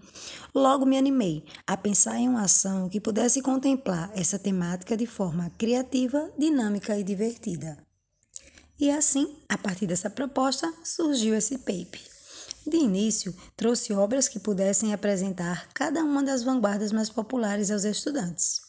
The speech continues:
E por meio destas, eu pudesse identificar, assim como características particulares, e a partir desse estudo, os alunos começarem a ampliar seus conhecimentos artísticos,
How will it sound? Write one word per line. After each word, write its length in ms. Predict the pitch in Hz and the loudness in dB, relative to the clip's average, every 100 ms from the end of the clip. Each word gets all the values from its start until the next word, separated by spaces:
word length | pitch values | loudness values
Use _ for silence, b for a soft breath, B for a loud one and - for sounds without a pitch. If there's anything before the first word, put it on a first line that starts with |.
| - B B B B B | -18 B B B B B
E 80 | 214 | -4
por 260 | - 220 190 | 0 0 2
meio 280 | 220 359 | 2 2
destas, 680 | 269 180 202 - - 160 - - B B | 2 0 0 -2 -4 -8 -8 -12 B B
eu 100 | 240 | -2
pudesse 500 | 240 220 214 294 294 | 0 0 2 2 0
identificar, 600 | 285 269 - 190 185 180 | 0 -2 -2 -8 -4 -4
assim 560 | 180 - - 262 294 294 - _ - - | 0 2 2 2 0 -4 -14 _ -14 -2
como 360 | 220 190 175 | 0 0 -2
características 800 | 175 185 185 - 202 247 - 247 | -4 -4 -4 -4 -2 0 0 -2
particulares, 920 | - 202 160 208 - 180 170 196 208 - B B | -4 -6 -4 -6 -4 -4 -2 -2 -4 -6 B B
e 80 | 254 | 0
a 60 | |
partir 320 | 254 285 - 349 | 0 -2 -2 -2
desse 260 | 320 - | 0 0
estudo, 540 | 202 - 214 208 170 165 B B B - | -2 -4 -2 -2 -2 -6 B B B -4
os 160 | 226 | 0
alunos 380 | 240 247 277 320 | 2 2 2 0
começarem 600 | - 277 262 262 254 254 | 0 0 2 2 2 2
a 60 | 262 | 0
ampliar 360 | 262 269 240 | 0 0 0
seus 180 | 226 226 | 0 -2
conhecimentos 600 | - 240 226 226 220 220 | -2 0 0 0 -2 -2
artísticos, 640 | 247 262 - 208 - - | -4 -4 -4 -4 -4 -10